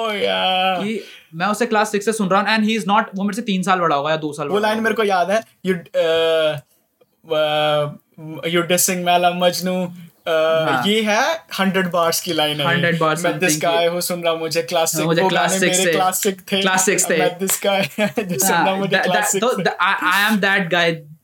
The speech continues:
Speaker 2: कि
Speaker 1: क्या?
Speaker 2: मैं उस सुन रहा हूँ उसे क्लास सिक्स से। तो मेरे को कल के आके
Speaker 1: हम्म।
Speaker 2: लौंडे बोलते हैं कि तलांजुम को सुनता है and all करके।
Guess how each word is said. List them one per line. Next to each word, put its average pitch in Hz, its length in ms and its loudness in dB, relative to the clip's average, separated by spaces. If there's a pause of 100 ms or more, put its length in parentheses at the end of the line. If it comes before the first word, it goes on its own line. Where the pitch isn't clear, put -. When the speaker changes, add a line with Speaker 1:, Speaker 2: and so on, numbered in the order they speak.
(500)
Speaker 2:
कि 196 60 0
Speaker 1:
क्या? 151 360 2
Speaker 2:
मैं 175 80 2
उस 202 260 0
सुन 190 180 2
रहा 190 140 2
हूँ 196 80 0
उसे 214 160 0
क्लास 185 320 0
सिक्स 170 180 -8
से। 165 80 -2
तो 190 100 -4
मेरे 196 120 -2
को 208 60 -2
कल 196 180 0
के 185 60 0
आके 180 140 0
Speaker 1:
हम्म। 185 100 0
Speaker 2:
लौंडे 175 160 -2
बोलते 151 260 -6
हैं 151 100 -10
कि 156 60 -8
तलांजुम 156 440 -4
को 151 80 -4
सुनता 147 260 -10
है 143 60 -4
and 143 100 -4
all 147 100 -8
करके। 143 280 -2